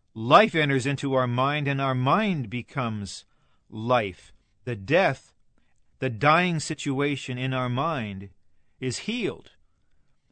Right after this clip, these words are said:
Eventually, in verse eleven, we're told that if the Spirit of him who raised Christ Jesus from the dead dwells in us,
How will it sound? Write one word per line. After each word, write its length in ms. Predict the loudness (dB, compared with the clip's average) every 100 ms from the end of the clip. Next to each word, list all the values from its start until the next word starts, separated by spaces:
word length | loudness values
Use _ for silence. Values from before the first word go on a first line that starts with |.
| _ _ _ _
Eventually, 720 | -4 4 4 4 0 2 4
in 100 | 2
verse 280 | 0 -2 -2
eleven, 480 | -2 0 0 -2 -4
we're 100 | -6
told 560 | -6 -4 -2 -4 -8 -16 _ _ _ _ _ _ _ _ -2
that 140 | 2
if 140 | 4
the 100 | 2
Spirit 720 | -2 -4 -2 2 4 2 -2 -16 -10
of 140 | -8
him 320 | -4 -2 0
who 220 | 0 0
raised 520 | 0 2 2 0 -2 -6
Christ 360 | 0 2 2
Jesus 320 | -2 -2 -4
from 160 | -4 -4
the 120 | -4
dead 360 | 0 0 0 -2
dwells 440 | -2 4 4 2
in 140 | -4 -6
us, 460 | -8 -12 -14 -18